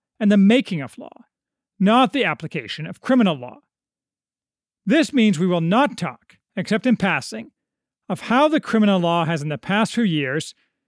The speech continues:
been repeatedly used to persecute enemies of the regime, a classic move of tyranny.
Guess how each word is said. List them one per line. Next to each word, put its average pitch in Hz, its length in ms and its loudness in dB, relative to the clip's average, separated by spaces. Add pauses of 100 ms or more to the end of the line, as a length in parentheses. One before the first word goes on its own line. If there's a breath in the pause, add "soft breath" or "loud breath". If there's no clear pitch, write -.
(380)
been 320 180 2
repeatedly 240 680 0
used 160 360 -2
to - 80 -8
persecute 202 720 -4
enemies 170 400 -2
of 170 100 -8
the 180 100 -4
regime, 175 440 0 (580)
a 269 80 -2
classic 165 480 -4
move 147 240 -4
of - 200 -14
tyranny. 196 380 -2